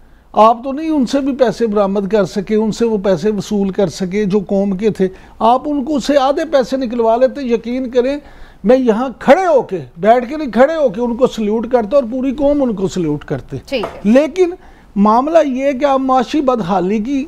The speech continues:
Speaker 1: बात करते हैं, आप लूट मार की बात करते हैं, लेकिन आप भी अमलन कुछ कर नहीं सके।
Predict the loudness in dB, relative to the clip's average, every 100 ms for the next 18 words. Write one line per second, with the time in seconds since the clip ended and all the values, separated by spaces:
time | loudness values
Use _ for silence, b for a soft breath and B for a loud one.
0 | -8 -4 2 2 2 -2 -6 -4 -4 -2
1 | -4 -8 b b b b 4 4 2 -8
2 | b b -2 2 2 2 0 0 -2 -4
3 | 2 2 2 -2 -10 -10 -4 -4 -2 -8
4 | -12 b b b 2 2 2 -4 0 0
5 | 0 -2 0 0 0 0 -2 -6 0 0
6 | 0 -2 -4 -6 -10